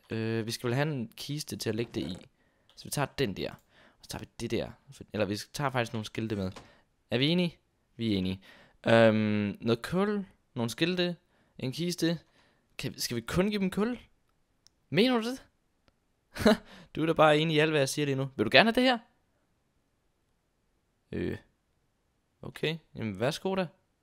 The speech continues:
Men så skal du da også drikke det. Lars, du kan ikke bare stå og sige ja til, at du gerne vil have det, og så ikke drikke det, når jeg giver det dig. Hvad er det for en opførsel?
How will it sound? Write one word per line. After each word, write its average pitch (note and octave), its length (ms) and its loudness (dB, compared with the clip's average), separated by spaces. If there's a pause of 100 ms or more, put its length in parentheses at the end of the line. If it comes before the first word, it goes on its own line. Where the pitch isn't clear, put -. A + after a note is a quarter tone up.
Men G2 140 -16
så E3 240 0
skal C3+ 180 -4
du A2 80 0
da A#2 40 4
også - 140 2
drikke D#3+ 220 0
det. F3+ 120 -6 (2750)
Lars, G#2+ 280 0
du B2+ 100 -6
kan D3 100 2
ikke C#3 120 -2
bare D#3 160 4
stå C#3+ 280 2
og - 80 2
sige C#3 320 -6
ja A2+ 160 4
til, - 200 -4
at - 140 -2
du A#2+ 80 -8
gerne A2+ 200 2
vil B2 100 -4
have G#2 180 0
det, A2+ 140 -2 (440)
og - 180 0
så B2 140 2
ikke A#2+ 180 2
drikke F#2 220 0
det, A#2 120 0
når A2 80 4
jeg F#2+ 120 2
giver F#2 180 -2
det F#2 100 -6
dig. F2+ 120 -4 (360)
Hvad C#3+ 180 10
er B2+ 40 8
det B2 140 0
for C#3 80 -2
en B2 80 2
opførsel? G2 520 -2